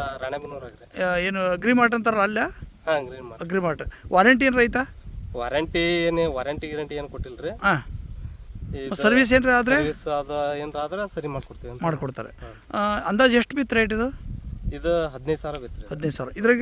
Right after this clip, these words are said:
Speaker 2: ಎಷ್ಟು ತರದ್ದು ಕೊಟ್ಟಾರ ಈ ಥರದ್ದು? ನಮ್ಮ ಮೇಲೆ ನೀವು ಮುಂದೆ ಹೇ-,
Speaker 1: ಇದು
Speaker 2: ಹೋಲ್
Speaker 1: ಒಂದ್,
Speaker 2: ಹಾಕೋ-
Speaker 1: ಒಂದ್, ಒಂದ್ ಬಿಟ್ಟು ಅಷ್ಟೇ ಕೊಡ್ತಾರೆ.
Speaker 2: ಆ, ಇನ್ನೊಂದು?
Speaker 1: ಇನ್ನೊಂದು
Speaker 2: ನೀವು, ನೀವು
Speaker 1: ನಾ-,
Speaker 2: ಕೊಟ್ಟು ತಗೊಂಡ್ರಾ?
Speaker 1: ನಾ-,
Speaker 2: ಅದು
Speaker 1: ನಾ
Speaker 2: ಎಷ್ಟು ಬಿತ್ತು ಅದು?
Speaker 1: ಈಗ ಇದು, ಅದು ದೊಡ್ಡ ಬಿಟ್ಟ ತಗೋಬೋದ್ರಿ ನಾವು.
Speaker 2: ಹಾ.
Speaker 1: ಇದು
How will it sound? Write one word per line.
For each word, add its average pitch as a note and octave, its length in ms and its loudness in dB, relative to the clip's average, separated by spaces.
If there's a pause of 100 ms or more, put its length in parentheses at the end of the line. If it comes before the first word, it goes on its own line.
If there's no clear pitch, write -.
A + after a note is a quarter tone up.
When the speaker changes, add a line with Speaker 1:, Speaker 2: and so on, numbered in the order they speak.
(120)
Speaker 2:
ಎಷ್ಟು A3+ 380 4
ತರದ್ದು A#3+ 240 2
ಕೊಟ್ಟಾರ G#3+ 260 2
ಈ G3+ 100 0
ಥರದ್ದು? F#3+ 380 0
ನಮ್ಮ G3 200 -2
ಮೇಲೆ F3 200 2
ನೀವು F#3 160 2
ಮುಂದೆ F3+ 280 0
ಹೇ-, E3 60 2
Speaker 1:
ಇದು D#3 340 -2
Speaker 2:
ಹೋಲ್ C#3+ 140 0
Speaker 1:
ಒಂದ್, F#3+ 120 4
Speaker 2:
ಹಾಕೋ- E3+ 320 2
Speaker 1:
ಒಂದ್, F3 220 0
ಒಂದ್ E3 220 0
ಬಿಟ್ಟು E3 200 -8
ಅಷ್ಟೇ C#3+ 160 -12
ಕೊಡ್ತಾರೆ. A#2 460 -12
Speaker 2:
ಆ, F#3 40 -2
ಇನ್ನೊಂದು? A3 400 2
Speaker 1:
ಇನ್ನೊಂದು - 680 -4
Speaker 2:
ನೀವು, A#3+ 240 4
ನೀವು A3+ 140 2
Speaker 1:
ನಾ-, - 60 -6
Speaker 2:
ಕೊಟ್ಟು G3+ 220 0
ತಗೊಂಡ್ರಾ? F3 260 0
Speaker 1:
ನಾ-, F4+ 60 -2
Speaker 2:
ಅದು - 80 -6
Speaker 1:
ನಾ A3 80 0
Speaker 2:
ಎಷ್ಟು G#3+ 180 2
ಬಿತ್ತು A#3+ 180 -2
ಅದು? C4+ 180 0 (600)
Speaker 1:
ಈಗ E3 140 -2
ಇದು, F3+ 400 4
ಅದು D3+ 320 0
ದೊಡ್ಡ D#3 180 -2
ಬಿಟ್ಟ E3+ 200 -2
ತಗೋಬೋದ್ರಿ D3+ 520 -2
ನಾವು. A2 120 -12
Speaker 2:
ಹಾ. C3 380 0 (460)
Speaker 1:
ಇದು D#3 180 -2